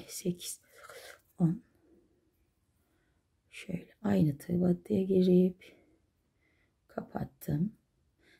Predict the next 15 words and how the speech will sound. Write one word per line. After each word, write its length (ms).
Dibine 240
muhakkak 480
bir 80
sık 280
iğne 180
yapıyorum 420
aşağı 340
meyletmesin 840
diye. 160
Evet, 420
hemen 260
yandaki 540
tığ 100
battıya 580
bir, 360